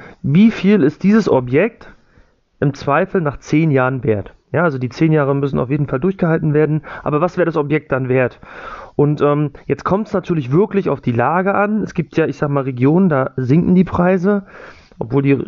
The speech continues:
Regionen mittlerweile in Deutschland überschaubar sind. In den meisten Regionen ist ja so, dass die Preise steigen. Und, ähm, ich bin jetzt einfach mal davon ausgegangen, dass sie steigen, ähm, weil es einfach der realistischste Wert ist. Wenn ich jetzt einfach mal mir die letzten,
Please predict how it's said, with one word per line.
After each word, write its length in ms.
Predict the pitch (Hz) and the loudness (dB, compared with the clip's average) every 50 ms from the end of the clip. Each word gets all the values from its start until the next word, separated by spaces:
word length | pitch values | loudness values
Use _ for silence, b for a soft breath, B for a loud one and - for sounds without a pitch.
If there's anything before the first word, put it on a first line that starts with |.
| - - - - - - | -12 -14 -14 -12 -8 -4
Regionen 380 | - 139 127 131 143 143 143 143 | -2 0 2 2 4 4 4 2
mittlerweile 380 | 139 139 139 135 127 135 127 | 2 0 0 0 0 0 0
in 60 | 131 127 | 0 0
Deutschland 320 | 127 131 131 - 143 139 | 0 0 0 -2 -2 -2
überschaubar 520 | 131 123 120 - - 139 151 160 185 190 | 0 0 0 0 0 -2 0 0 0 0
sind. 320 | 175 165 190 196 202 190 - B B B B B B B B | 0 0 0 0 -2 -4 -8 B B B B B B B B
In 100 | - 147 | 0 2
den 140 | 156 151 143 | 2 2 2
meisten 680 | 135 143 165 202 226 208 - - - 175 175 165 160 | 2 2 2 0 -2 -4 -6 -4 0 2 2 2 2
Regionen 460 | 147 151 147 139 139 151 151 160 156 | 0 -2 -2 0 2 2 4 4 2
ist 160 | 151 139 - | 0 0 -2
ja 120 | - 151 143 | -2 -2 -2
so, 320 | 131 139 147 139 143 - - _ _ _ _ _ _ _ _ - - - - - - | 0 0 0 0 0 -2 -6 _ _ _ _ _ _ _ _ -20 -20 -20 -16 -8 -4
dass 140 | 135 123 - | -4 -4 -2
die 100 | - 135 | -4 -4
Preise 320 | - - 123 127 120 120 | -4 -2 -2 -2 -2 -4
steigen. 520 | 113 - - 117 117 117 117 110 107 104 - B B B B B B B B B B | -6 -4 -2 -2 0 0 -2 -4 -6 -8 -12 B B B B B B B B B B
Und, 260 | - 151 143 143 143 | 0 0 0 2 2
ähm, 240 | 139 139 139 139 143 | 2 2 2 0 -2
ich 180 | - 170 - - | -4 -4 -4 -2
bin 100 | 190 180 | -2 0
jetzt 140 | 170 143 123 | 0 0 0
einfach 200 | 156 151 165 156 | -2 -2 -2 -2
mal 120 | 156 156 | 0 0
davon 240 | 147 143 - 156 143 | -2 -2 -2 -2 0
ausgegangen, 360 | 135 143 - - 147 139 139 | -2 -2 0 -2 -2 -2 0
dass 120 | 139 131 | -2 -4
sie 100 | - 139 | -4 -4
steigen, 640 | 123 - - - 131 143 160 180 190 202 214 214 220 - B B B B B B B B | -6 -4 -2 -2 0 0 0 0 2 2 2 0 0 -2 B B B B B B B B
ähm, 320 | - 143 147 151 147 139 | -2 0 0 0 -2 -2
weil 120 | 135 143 | -2 -2
es 80 | 151 151 | -2 -2
einfach 180 | 151 151 156 143 | -2 -2 -2 0
der 180 | - 160 143 | 0 0 2
realistischste 680 | 135 147 143 139 143 156 147 - 165 - - - 151 127 | 2 2 2 2 0 0 0 -2 -2 -2 0 0 0 2
Wert 220 | 127 135 147 165 190 | 2 2 2 2 -2
ist. 140 | 175 - | -2 -2
Wenn 100 | 156 156 | -2 -2
ich 80 | 156 139 | 0 -2
jetzt 160 | 143 143 - | -2 0 0
einfach 220 | 143 143 139 139 135 | 0 0 0 -2 -2
mal 140 | 143 143 | 0 0
mir 140 | 143 143 143 | 0 0 0
die 80 | 131 131 | 0 0
letzten, 640 | 131 151 151 - - - - 151 151 151 147 - | 0 0 -2 -4 -8 -4 0 2 4 4 2 0